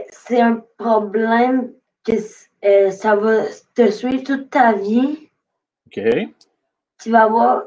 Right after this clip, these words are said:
Speaker 1: des, euh, des, des problèmes sur ton apprentissage ou s-, sur des fac-, des choses que, comment tu vas réfléchir.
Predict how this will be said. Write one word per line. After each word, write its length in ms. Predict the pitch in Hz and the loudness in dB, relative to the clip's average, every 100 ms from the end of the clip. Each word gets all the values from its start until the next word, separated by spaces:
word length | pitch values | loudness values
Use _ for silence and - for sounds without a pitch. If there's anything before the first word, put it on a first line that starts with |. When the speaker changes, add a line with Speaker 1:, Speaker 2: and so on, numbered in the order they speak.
| - | -12
Speaker 1:
des, 760 | 220 214 220 214 214 202 - _ _ _ _ _ _ _ _ _ - | -8 -6 -4 -2 -2 -2 -6 _ _ _ _ _ _ _ _ _ -10
euh, 640 | 190 190 180 175 175 175 170 156 _ _ _ _ _ _ _ _ _ _ - | -4 -2 -4 -6 -10 -12 -14 -20 _ _ _ _ _ _ _ _ _ _ 2
des, 720 | 214 202 196 185 - - - - _ - _ _ _ _ | 6 8 6 6 2 -2 -6 -18 _ -20 _ _ _ _
des 220 | 214 226 | -2 -2
problèmes 920 | 208 220 220 208 208 208 220 247 247 - _ _ _ _ _ _ | 0 2 2 4 4 4 2 -2 -6 -14 _ _ _ _ _ _
sur 200 | _ 196 | _ -8
ton 220 | 226 214 | -2 0
apprentissage 1000 | 208 214 220 214 214 - 214 208 214 214 208 - _ _ _ _ _ 392 | 2 0 0 0 -2 -6 0 2 2 0 -6 -14 _ _ _ _ _ -20
ou 40 | |
s-, 200 | - _ _ _ _ - | -20 _ _ _ _ -20
sur 240 | - 214 | -6 -4
des 160 | 214 214 | 0 0
fac-, 340 | 220 214 - _ _ _ | 0 -2 -8 _ _ _
des 220 | 208 208 | -6 -6
choses 380 | - 240 233 226 | 0 2 4 2
que, 100 | 202 - _ - | -2 -6 _ -4
comment 320 | 220 214 214 | 0 2 0
tu 80 | - | 0
vas 120 | 214 | 2
réfléchir. 760 | 214 208 208 208 214 208 226 | 2 2 2 2 4 2 2